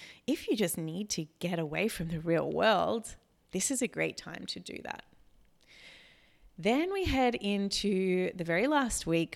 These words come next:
of March, uh, and it starts off <laughs> with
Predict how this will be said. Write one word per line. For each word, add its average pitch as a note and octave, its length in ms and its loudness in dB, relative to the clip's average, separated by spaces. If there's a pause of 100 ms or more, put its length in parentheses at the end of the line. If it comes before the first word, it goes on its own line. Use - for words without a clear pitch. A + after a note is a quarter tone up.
of E3+ 540 2
March, D#3+ 580 -2 (300)
uh, F3 300 -2
and F3 100 -4
it - 100 -8
starts D4 360 0
off F#3 420 2 (380)
<laughs> - 340 -10
with F3+ 320 -2